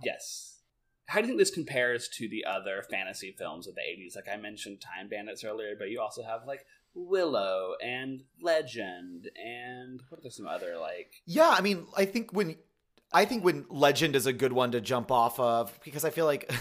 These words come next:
Speaker 2: <laughs> Legend also is a cult film, but not in the same way that The Princess
Speaker 1: Mm-hmm.
Speaker 2: Bride is. It's like, Legend
Speaker 1: Yes.
Speaker 2: is the opposite of Pr-, The Princess Bride in the sense that it's, like, all about the art direction. It's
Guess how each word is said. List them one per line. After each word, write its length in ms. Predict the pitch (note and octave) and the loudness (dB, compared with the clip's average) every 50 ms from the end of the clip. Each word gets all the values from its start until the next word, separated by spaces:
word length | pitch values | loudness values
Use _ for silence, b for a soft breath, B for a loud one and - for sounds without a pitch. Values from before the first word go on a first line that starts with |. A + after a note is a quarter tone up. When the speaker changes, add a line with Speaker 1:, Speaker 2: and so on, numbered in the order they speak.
| B2+ G3 | 2 2
Speaker 2:
<laughs> 180 | F#3+ D#3 - - | 2 2 2 6
Legend 340 | C#3+ D3 D3+ D3+ F3+ D#3+ - | 6 6 8 8 6 2 4
also 420 | - C3 B2 C3+ - F3+ F3+ F3 | 4 4 4 6 6 4 4 4
is 100 | F3 D#3+ | 2 0
a 60 | F#3+ | -2
cult 400 | F#3+ - - G3 F#3+ F#3 F#3 - | -2 -2 0 0 0 0 0 -4
film, 260 | - F#3+ F#3 F#3 F#3 E3 | -2 0 0 0 0 0
but 140 | D#3+ C3 A#2+ | -2 0 2
not 180 | A#2+ A2 F#2 | 2 2 2
in 60 | C3+ B2 | 2 -2
the 80 | A#2 G#2+ | -4 -2
same 220 | - - G#2 G2+ | -2 -2 -2 -2
way 100 | G#2 G#2 | -4 -4
that 120 | F2 F2+ | -4 -6
The 80 | F2+ F#2 | -12 -12
Princess 420 | - - G2 F#2+ - - G2 F#2 | -10 -8 -8 -8 -6 -6 -6 -8
Speaker 1:
Mm-hmm. 60 | G2+ - | -6 -4
Speaker 2:
Bride 260 | E2 E2 E2+ F2+ G2 | -4 -4 -4 -2 -2
is. 360 | G2 G2+ G#2 G#2 A#2 A#2 - - | -2 -2 -2 -4 -2 -4 -4 -4
It's 160 | C3+ B2+ - | -4 -4 0
like, 260 | C3 B2 A#2 A2+ - - - | 0 0 0 -2 -4 -12 -6
Legend 360 | B2 A#2 A2+ A2 A2 C#3 - | -2 0 0 0 0 0 0
Speaker 1:
Yes. 100 | D3+ C#3+ | 2 4
Speaker 2:
is 300 | - - - - - - - _ - | 4 4 4 4 2 0 -2 _ -2
the 220 | C3 C3+ B2 A#2+ - - | 0 0 0 0 2 2
opposite 400 | A2 F#2+ - - A#2 - D3+ D3 | 2 2 2 2 0 0 0 0
of 80 | D3 - | -2 -2
Pr-, 100 | D#3 D#3+ | -2 0
The 120 | - E3+ | 0 -2
Princess 320 | - E3+ F3+ - E3+ D3+ - | -2 -2 -2 -2 -2 -2 2
Bride 280 | - E3+ E3 E3 D#3+ | 4 6 6 6 6
in 60 | D#3 | 4
the 60 | D3 B2+ | 0 -4
sense 260 | - C3+ B2+ - - | -4 -4 -4 -4 0
that 140 | - A#2 A2+ | 0 2 2
it's, 160 | A2+ - - | 2 0 0
like, 160 | A2+ A2 - - - | -2 -2 -4 -4 -2
all 200 | A2+ G#2+ G#2 G#2 | -2 -2 -2 -2
about 340 | G2+ - G#2 G2 F2+ - | 0 0 2 0 0 0
the 80 | - - | -2 -4
art 240 | - G#2+ G2 F#2+ - | -2 -2 -6 -6 -6
direction. 340 | G#2+ E2+ D2+ - A2+ G2+ G2+ | -8 -8 -8 -8 -8 -6 -6
It's 160 | G2+ - | -4 -4